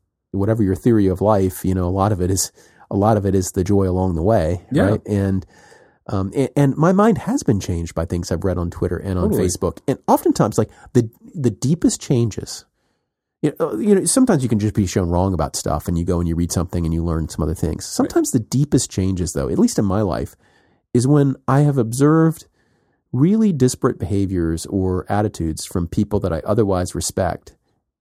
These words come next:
Speaker 1: that don't jibe with mine, like, in a way. And, and I have to go back and I think about those, and over time I realize I was wrong, and I change. And I, I can't even describe that process. It's, it's that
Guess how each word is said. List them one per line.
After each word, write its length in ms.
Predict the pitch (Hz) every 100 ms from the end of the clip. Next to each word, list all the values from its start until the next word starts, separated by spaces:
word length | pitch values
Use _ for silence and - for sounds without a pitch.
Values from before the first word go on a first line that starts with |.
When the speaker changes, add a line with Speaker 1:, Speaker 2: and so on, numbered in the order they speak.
| _
Speaker 1:
that 460 | 107 107 101 - 110
don't 320 | 110 120 -
jibe 340 | - 85 95 147
with 100 | 160
mine, 480 | 165 180 196 185 185 _ _ _
like, 160 | - 190
in 60 |
a 40 | 180
way. 260 | 175 175
And, 220 | 151 131 -
and 300 | 123 117 - _ _
I 60 | 110
have 140 | 147
to 80 | 202
go 80 | 156
back 180 | 139 139
and 100 | 117
I 40 |
think 180 | 98 151
about 220 | 127 110
those, 360 | 113 104 104 104
and 140 | 98
over 160 | 104 117
time 260 | - 104
I 40 | 98
realize 500 | 95 95 95 90 87
I 40 |
was 200 | 82 -
wrong, 400 | 80 82 120 160 - _ _ _ _ _ _ _ _ 110
and 240 | 107 101
I 100 | 98
change. 640 | 95 - 98 78 - - _ _ _ _ _ _ 113
And 460 | 101 98 95 95 _ _ _ _ _ _ _ _ _ _ _ _ _ _ _ _ _ _ _ _ _ -
I, 100 | -
I 80 | 139
can't 220 | - 214
even 140 | 180
describe 380 | 127 - 127 117
that 140 | - -
process. 600 | - - - - - -
It's, 320 | 120 - -
it's 320 | 120 - -
that 260 | 123 107